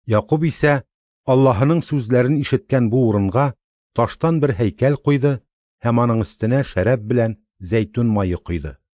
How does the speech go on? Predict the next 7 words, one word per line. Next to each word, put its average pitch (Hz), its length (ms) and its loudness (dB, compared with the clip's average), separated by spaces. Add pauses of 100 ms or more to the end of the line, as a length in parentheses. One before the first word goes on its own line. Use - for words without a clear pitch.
(840)
Якуб 107 480 0 (720)
Аллаһы 120 580 4
аның 139 320 2
белән 131 160 2
сөйләшкән 120 640 0
бу 117 180 4
урынга 98 480 0